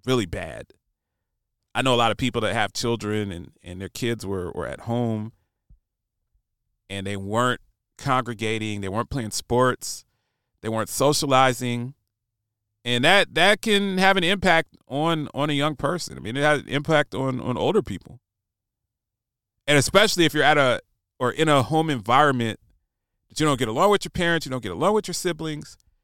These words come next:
and now you're quarantined with them for weeks at a time, can be very, very tough.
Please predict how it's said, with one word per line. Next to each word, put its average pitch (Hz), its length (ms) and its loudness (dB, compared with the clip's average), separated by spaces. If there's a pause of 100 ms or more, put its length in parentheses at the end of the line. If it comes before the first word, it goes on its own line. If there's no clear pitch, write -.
(340)
and 123 160 -4
now 151 160 4
you're 139 400 4 (120)
quarantined 170 560 0
with 139 100 -6
them 107 360 -8 (120)
for 117 180 -4
weeks 131 360 0
at 131 100 2
a 123 60 -8
time, 123 500 0 (840)
can 113 100 -10
be 120 100 -2
very, 107 220 -2
very 87 180 -8
tough. - 280 -10